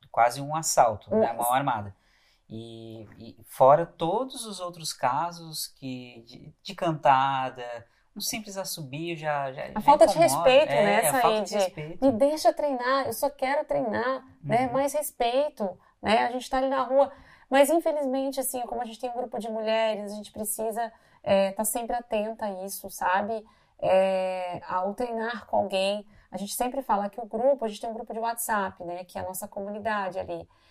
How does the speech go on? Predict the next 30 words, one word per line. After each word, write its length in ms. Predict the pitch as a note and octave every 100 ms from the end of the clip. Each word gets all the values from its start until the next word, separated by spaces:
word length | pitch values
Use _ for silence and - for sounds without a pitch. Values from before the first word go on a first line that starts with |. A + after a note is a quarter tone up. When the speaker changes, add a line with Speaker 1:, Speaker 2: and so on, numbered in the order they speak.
| _ _
Speaker 2:
Então, 280 | G#3 G#3 A#3+
eu 60 | B3+
sempre 280 | C4+ C4 C#4
falo, 300 | A#3+ G#3 G#3
"Gente, 200 | A3+ G#3+
vocês 140 | A3+
têm 160 | - C4
um 120 | C4
grupo 520 | G#3 A#3+ C#4+ - F#3+ - - -
pra 120 | A3+
poder 280 | A3+ B3+ C4
chamar, 500 | - C#4+ C4 B3 B3+ - _ -
né? 320 | G3 G3+ A3 A3
A, 580 | G3+ F#3+ F#3+ D3 A#3
ah, 40 | G#3+
fulana 440 | - B3+ C4 D#4
tem 180 | D#4 C#4+
o 80 | C#4
mesmo 280 | C4+ C#4 C#4+
treino, 440 | - B3+ B3+ A3
vai 140 | F#3+ A3
fazer 200 | A3+ A#3
uma 120 | A#3+
rodagem, 460 | A3+ A3+ G#3+ A#3 B3
mesmo 200 | D#4 E4
que 80 | D#4
não 120 | D#4+
seja 240 | D4+ C4+
igual, 520 | B3+ F#3 G3 A3+ B3 F#3+
igual, 480 | F3+ A#3 A#3 G#3